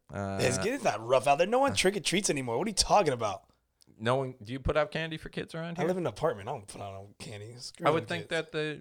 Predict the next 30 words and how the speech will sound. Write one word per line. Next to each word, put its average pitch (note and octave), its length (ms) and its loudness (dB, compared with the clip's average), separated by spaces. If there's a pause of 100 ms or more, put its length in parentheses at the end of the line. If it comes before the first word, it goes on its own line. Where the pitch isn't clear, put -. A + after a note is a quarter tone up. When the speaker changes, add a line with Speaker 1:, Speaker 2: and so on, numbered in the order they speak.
Speaker 1:
especially C#3 500 -6
if E2+ 60 -10
they F2 280 -8 (140)
live F2 240 -8
in E2+ 80 -8
an D#2 80 -8
apartment D2 440 -10
con-, D2 280 -10 (100)
like - 140 -16
Speaker 2:
Nah, D3 160 -4
Speaker 1:
would E3 100 -6
Speaker 2:
but, F#3 80 10
Speaker 1:
be. G#3 60 8
Speaker 2:
like, G3+ 140 6
I'm G#3 140 4
saying, G3 260 -2
like, C3+ 160 -4
nobody, F3+ 500 4
like, B2 260 -6 (600)
<sighs> - 760 -14
nobody A#3+ 340 4
goes D#3+ 300 10
and C3+ 80 -4
trick D#3 180 0
or C#3+ 60 -4
treats D#3 320 -4
in C#3 180 2
a B2 40 -2
neighborhood A#2 500 -2
anymore. G2+ 420 -14